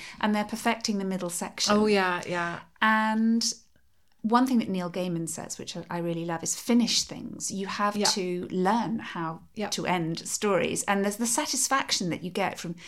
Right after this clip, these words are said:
Speaker 1: completing a whole project is, is huge, and it, it's part of your, your writing life.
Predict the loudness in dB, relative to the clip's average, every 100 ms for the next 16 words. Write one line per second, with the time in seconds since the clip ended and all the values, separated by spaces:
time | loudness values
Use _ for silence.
0 | -16 -12 -12 -6 -4 -2 -4 -4 -6 -6
1 | -8 -6 -8 -8 -8 -8 -10 -20 -6 0
2 | 2 0 -2 0 4 4 4 2 0 -2
3 | -4 -6 -4 0 0 0 -2 0 0 -2
4 | -2 -2 -2 -4 -4 -2 -4 -6 -12